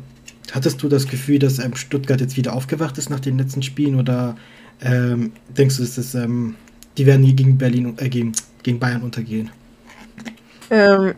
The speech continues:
Speaker 2: ich glaub tatsächlich, dass sie sich sehr, sehr schwer tun werden. Ähm, und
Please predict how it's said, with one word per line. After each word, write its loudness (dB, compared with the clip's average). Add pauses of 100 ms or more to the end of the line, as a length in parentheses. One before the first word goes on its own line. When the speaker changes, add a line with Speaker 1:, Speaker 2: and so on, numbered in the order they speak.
(400)
Speaker 2:
ich 2
glaub 6
tatsächlich, 2
dass 2
sie 2
sich -10
sehr, 6
sehr 4
schwer 4
tun -2
werden. 4 (640)
Ähm, 4 (540)
und 2